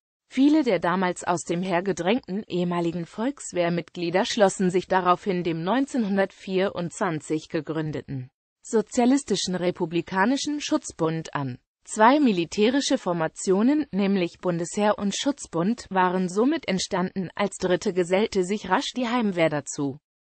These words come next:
Dadurch waren dann die ideologischen Gegensätze nicht nur politisch vorhanden, sondern auch militärisch klar manifestiert und operationabel.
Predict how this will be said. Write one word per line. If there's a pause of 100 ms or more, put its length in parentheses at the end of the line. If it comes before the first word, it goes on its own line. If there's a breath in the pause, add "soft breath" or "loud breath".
(120)
Dadurch
waren
dann
die
ideologischen
Gegensätze
nicht
nur
politisch
vorhanden,
sondern
auch
militärisch
klar
manifestiert
und
operationabel.